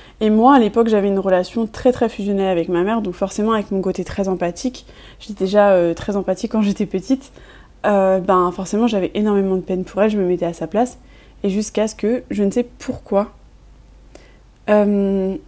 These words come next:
il y a une autre élève qui est partie voir la maîtresse en lui disant que je m'étais moquée de cette fille-là qui avait perdu, euh, sa mère. Et, euh,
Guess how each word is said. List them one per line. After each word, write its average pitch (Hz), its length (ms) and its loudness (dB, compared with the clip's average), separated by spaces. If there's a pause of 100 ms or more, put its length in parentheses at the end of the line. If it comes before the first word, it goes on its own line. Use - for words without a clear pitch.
(840)
il 202 80 0
y - 20 6
a 196 300 4
une 190 240 0
autre 262 240 0
élève 208 460 4 (540)
qui - 100 0
est - 40 -2
partie 208 300 0
voir 240 240 4
la 190 160 0
maîtresse 190 440 -2
en 208 40 0
lui 190 100 2
disant 190 320 -2
que 185 220 -2
je 180 100 -4
m'étais 190 200 0
moquée 190 280 0
de - 40 -2
cette 180 160 -4
fille-là 202 280 -2
qui 214 120 -2
avait 180 140 0
perdu, 190 420 -2
euh, 170 180 0
sa 170 160 -8
mère. 170 240 -4 (1200)
Et, 214 240 4
euh, 196 380 -2